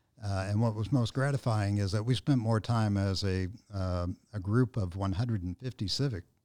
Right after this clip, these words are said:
leaders talking about what we need to get right, talking about issues like, uh, social justice, uh,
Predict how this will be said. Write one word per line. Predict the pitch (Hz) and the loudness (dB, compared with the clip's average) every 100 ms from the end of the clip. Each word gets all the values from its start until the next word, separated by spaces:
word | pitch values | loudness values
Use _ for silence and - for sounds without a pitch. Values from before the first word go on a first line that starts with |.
| _ - | _ -16
leaders | 107 95 90 101 - _ _ _ - | -6 -4 -2 -4 -8 _ _ _ -4
talking | 139 117 127 | -2 2 4
about | 107 98 98 98 | 4 4 2 4
what | 107 101 | 2 4
we | 123 | 6
need | 131 113 | 6 6
to | 104 | 2
get | 98 92 | 0 0
right, | 107 80 80 _ _ _ | -2 -2 -8 _ _ _
talking | 113 110 110 | -4 -2 0
about | 101 98 | 0 0
issues | 101 95 104 90 | 0 0 -2 -2
like, | 98 92 95 - | -2 -2 -4 -6
uh, | 92 90 92 - - _ _ _ | -6 -4 -8 -14 -20 _ _ _
social | - 104 101 | -2 -2 -2
justice, | 90 104 95 - 95 90 - 110 | 0 2 2 0 -2 0 -2 -2
uh, | 98 90 | -4 -2